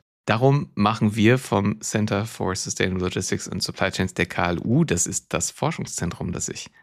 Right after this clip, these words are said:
leiten darf, wir machen das nicht allein, sondern gemeinsam mit dem Kühne Climate Center. Wir nähern uns jetzt schrittweise einem Termin, an dem wir die Survey irgendwann live schalten. Man könnte sagen, im Startup-Sprech waren wir bisher so ein bisschen im Stealth-Mode.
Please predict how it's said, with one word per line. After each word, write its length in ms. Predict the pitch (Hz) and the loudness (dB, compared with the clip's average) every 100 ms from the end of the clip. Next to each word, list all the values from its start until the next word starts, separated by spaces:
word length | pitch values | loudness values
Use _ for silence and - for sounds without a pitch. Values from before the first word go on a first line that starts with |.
| _ | _
leiten 320 | - - - 87 | -6 -4 -2 0
darf, 300 | 87 135 - _ _ - | 2 0 -2 _ _ 0
wir 60 | |
machen 180 | 98 117 | 4 6
das 140 | 107 110 | 6 4
nicht 160 | 110 | 4
allein, 420 | 131 95 123 160 | 2 2 2 4
sondern 240 | 127 101 95 | 4 4 4
gemeinsam 720 | 92 92 107 117 117 113 117 | 2 4 4 4 4 4 2
mit 220 | 110 104 | 0 0
dem 220 | 101 98 - | 2 0 0
Kühne 340 | 107 104 98 | 0 2 2
Climate 440 | - 90 80 - | 0 -4 -2 -4
Center. 540 | - - 80 - - - - - - - - _ | -4 -4 -6 -8 -12 -12 -16 -16 -16 -18 -20 _
Wir 160 | 107 107 | 6 8
nähern 440 | 110 143 185 175 | 10 8 8 6
uns 180 | 147 131 | 2 2
jetzt 200 | 131 - | 2 2
schrittweise 640 | - 208 180 151 147 131 | 2 2 2 2 4 2
einem 300 | - 117 120 | 2 2 2
Termin, 800 | - 117 110 123 90 92 143 - _ - - | 0 2 4 2 2 0 -2 -6 _ -10 -2
an 100 | 95 | 2
dem 140 | 107 | 4
wir 60 | 107 | 4
die 60 | |
Survey 500 | 107 120 107 110 110 - | 4 2 4 2 2 4
irgendwann 680 | 131 147 127 107 104 113 - | 4 6 2 2 2 0 -4
live 380 | - 98 101 110 | -4 0 0 0
schalten. 600 | - - 80 80 - 110 - - - | -4 -4 -8 -6 -4 -4 -6 -18 -6
Man 120 | 101 | -2
könnte 240 | - 175 156 | 4 4 4
sagen, 600 | 131 127 135 147 156 160 _ _ | 4 4 2 0 -2 -4 _ _
im 220 | 104 104 | -6 -4
Startup-Sprech 1120 | - - 117 117 - - - 92 107 - - 104 | -4 0 2 2 0 -4 -4 -2 -2 -6 -12 0
waren 240 | 104 127 | 2 4
wir 80 | 110 | 2
bisher 280 | 107 - 107 | 2 2 2
so 80 | |
ein 120 | 107 120 | 2 0
bisschen 320 | 143 151 131 | 0 0 2
im 80 | 117 | 2
Stealth-Mode. 840 | - - 101 95 - 85 104 | 0 0 0 0 -4 -6 -8